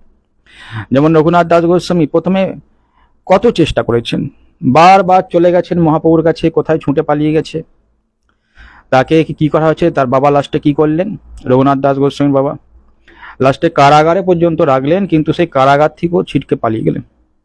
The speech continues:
এরমভাবে বারবার তিনি চলে গেছেন।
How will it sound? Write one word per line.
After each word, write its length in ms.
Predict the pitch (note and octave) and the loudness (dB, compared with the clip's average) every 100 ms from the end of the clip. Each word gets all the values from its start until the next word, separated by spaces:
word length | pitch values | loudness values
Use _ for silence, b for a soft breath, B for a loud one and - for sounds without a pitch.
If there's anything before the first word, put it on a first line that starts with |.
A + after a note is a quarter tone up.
| _ _ _ _ _ b b b b - | _ _ _ _ _ b b b b 2
এরমভাবে 400 | F#3 F#3 F3+ F3+ | 4 4 2 2
বারবার 340 | D#3 D3 D3+ | 2 2 -2
তিনি 220 | D3 C#3 | 0 -2
চলে 220 | C3 A#2 | 0 -2
গেছেন। 240 | E3 E3 | -2 -6